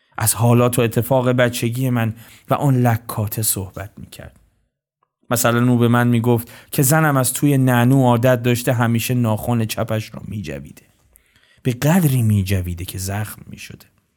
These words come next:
و گاهی هم برایم قصه نقل می‌کرد. به نظرم می‌آمد که این قصه ها سن مرا به عقب می‌برد و حالت بچگی در من تولید می‌کرد.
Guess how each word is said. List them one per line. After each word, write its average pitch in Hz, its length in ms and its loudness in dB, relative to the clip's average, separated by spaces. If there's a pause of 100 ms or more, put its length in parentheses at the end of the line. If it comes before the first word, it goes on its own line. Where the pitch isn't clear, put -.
(800)
و 208 60 2
گاهی 220 300 4
هم 208 260 4
برایم 190 420 4
قصه 170 440 2
نقل 165 380 2
می‌کرد. 117 560 -4 (440)
به 156 100 2
نظرم 160 400 2
می‌آمد 156 380 2
که 160 100 -2
این 156 140 2
قصه 151 300 0
ها 147 280 0 (300)
سن 202 540 2
مرا 151 360 -2
به 135 120 -6
عقب 113 440 -4
می‌برد 98 500 -8 (560)
و 117 40 -2
حالت 117 380 -2
بچگی 110 640 -4
در 107 220 -10
من 98 200 -14
تولید 110 460 -12
می‌کرد. - 460 -16